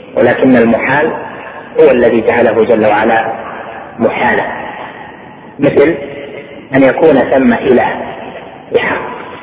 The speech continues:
فهذا محال فلا يكون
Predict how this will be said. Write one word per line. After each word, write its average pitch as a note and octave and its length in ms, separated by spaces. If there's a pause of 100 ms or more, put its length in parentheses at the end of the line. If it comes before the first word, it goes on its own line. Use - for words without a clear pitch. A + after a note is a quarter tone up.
(560)
فهذا C#3+ 280
محال A#2+ 360 (2500)
فلا C#3+ 180
يكون A#2 380